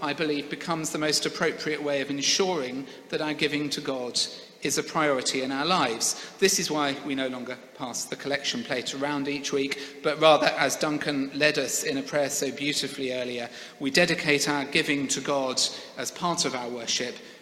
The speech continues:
recognizing that giving in whatever way it has been given. Well, look, our time is almost up. Is my friend from that pub right?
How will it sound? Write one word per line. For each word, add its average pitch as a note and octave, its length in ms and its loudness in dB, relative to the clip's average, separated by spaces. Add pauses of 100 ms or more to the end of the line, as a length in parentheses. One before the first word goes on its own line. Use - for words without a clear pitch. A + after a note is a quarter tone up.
(260)
recognizing D3+ 840 2
that C#3+ 220 0
giving C#3 360 2
in C#3 240 -2
whatever D3 300 0
way C3 360 2
it B2 220 -6
has A#2+ 180 -8
been B2 220 -6
given. G#2+ 380 -10 (2500)
Well, C#3+ 120 0
look, C3 180 -4
our C3+ 100 -2
time D#3+ 260 0
is B2+ 100 0
almost C#3 340 0
up. C3+ 280 -2 (800)
Is C#3+ 160 -2
my E3 160 2
friend D3+ 480 2
from C3+ 680 -4 (140)
that C#3+ 360 -6
pub C3+ 280 0 (200)
right? B2 580 -2